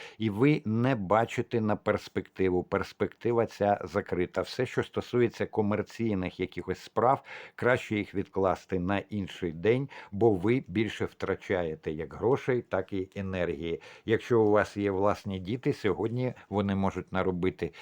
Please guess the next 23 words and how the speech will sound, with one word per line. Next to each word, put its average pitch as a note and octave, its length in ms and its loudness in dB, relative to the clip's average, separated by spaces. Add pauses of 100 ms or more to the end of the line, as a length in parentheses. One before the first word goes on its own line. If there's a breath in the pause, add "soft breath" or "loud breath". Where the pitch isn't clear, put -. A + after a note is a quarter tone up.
(120)
якусь G2+ 360 -4
шкоду C#3 680 0
і G2 220 0
вас F#2 420 0
таким G2 360 -4
чином G#2+ 520 -2
роздратувати. F#2 580 0 (960 loud breath)
Також G#2 400 0
у F#2 40 -8
цей F#2 300 -2
день A#2+ 280 0
для F#2+ 160 4
вас F2+ 200 0
погані E2+ 460 -4
зустрічі E2 540 -8
чи - 140 -6
бесіди E2 540 0 (180 loud breath)
з - 100 -18
представниками F2 880 -4
знаку D#2+ 560 -4
«Близнюки». E2 760 -4 (1200 loud breath)
Для A#2 240 4
ДІВ G#2+ 600 -4